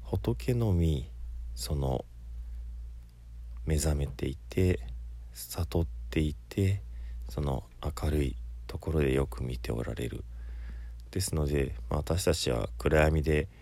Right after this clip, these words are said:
えー、「怖いよ、怖いよ」って言いながら、両手をね、前にこう伸ばして、バタバタしながら、あの、歩いて、あちこち頭ゴチンゴチンってぶつけてるような、そんな感じ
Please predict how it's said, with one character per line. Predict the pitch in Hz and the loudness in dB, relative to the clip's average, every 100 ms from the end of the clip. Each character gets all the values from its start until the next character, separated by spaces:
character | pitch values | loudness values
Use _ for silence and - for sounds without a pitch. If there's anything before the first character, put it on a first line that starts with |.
| - - - | -16 -12 -6
え | 73 71 67 64 | 0 2 2 0
ー、 | |
「怖 | - 73 76 | 0 4 4
い | 69 | 4
よ、 | 65 - | 2 0
怖 | 69 76 | 4 4
い | |
よ」 | 64 62 | 4 0
っ | |
て | - 67 | -2 -2
言 | |
い | 64 | -2
な | 62 | -2
が | 60 | -2
ら、 | 60 62 - - - - - | -4 -6 -10 -12 -10 -6 2
両 | 73 69 | 4 4
手 | - 65 | 4 2
を | 65 | 4
ね、 | 67 - - - - | 0 -2 -10 -10 -2
前 | 71 65 | 0 0
に | 57 | -2
こ | - 58 | -4 -2
う | |
伸 | 57 | -2
ば | 60 | -2
し | - | -6
て、 | - - - - - - | -6 -6 -6 -8 -8 -4
バ | - | -2
タ | - | 0
バ | - - | -2 -2
タ | - | -2
し | - 120 | 0 0
な | 58 | -2
が | - | -2
ら、 | - - - - - | -4 -4 -6 -8 -10
あ | - | -8
の、 | - 57 57 - - - - - - - - - - - | -6 -4 -6 -8 -10 -8 -8 -8 -8 -8 -10 -14 -18 -12
歩 | - 65 64 | -6 -2 -2
い | |
て、 | - - 50 - - | -2 -2 -2 -2 -6
あ | - | -6
ち | - | -2
こ | 71 | 0
ち | - 60 | 0 0
頭 | - 64 60 | 0 0 2
ゴ | 64 | 0
チ | - - | 0 2
ン | 67 | 0
ゴ | 58 | 0
チ | - 64 | -2 -2
ン | |
っ | |
て | 60 | -2
ぶ | - - | -4 -4
つ | - | -2
け | - | 0
て | 65 - | 0 -2
る | 55 | -2
よ | 57 | -4
う | |
な、 | 107 107 - - - - - - | -4 -6 -10 -14 -12 -10 -8 -6
そ | - 69 | -4 -2
ん | 69 | 0
な | 76 | 0
感 | - 73 71 | 0 0 2
じ | 69 69 | 0 0